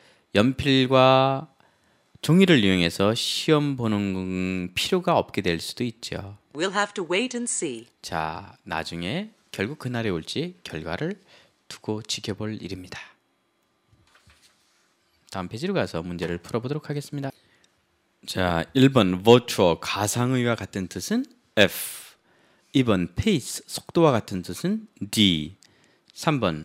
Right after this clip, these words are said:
Speaker 1: revolution, 혁명과 같은 뜻은 A, 사 번 obvious, 명백한과 같은 뜻은 E, 오 번 flexibility, 유연성과 같은 뜻은 C,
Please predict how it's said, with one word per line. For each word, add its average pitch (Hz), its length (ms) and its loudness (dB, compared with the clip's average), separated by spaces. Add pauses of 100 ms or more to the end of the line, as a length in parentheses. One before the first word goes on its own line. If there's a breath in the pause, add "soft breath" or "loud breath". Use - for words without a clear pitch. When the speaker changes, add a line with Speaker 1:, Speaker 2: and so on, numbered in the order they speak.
(120)
Speaker 1:
revolution, 120 800 4
혁명과 160 480 4
같은 92 280 0
뜻은 202 420 -4 (380)
A, 80 440 8 (560 soft breath)
사 143 280 2
번 98 240 2
obvious, 113 580 2
명백한과 117 720 2
같은 92 300 -6
뜻은 180 400 -2 (240)
E, 92 480 2 (500 soft breath)
오 127 160 10
번 92 240 4
flexibility, 101 880 0
유연성과 123 540 2
같은 98 300 -6
뜻은 196 460 -2 (300)
C, 98 680 0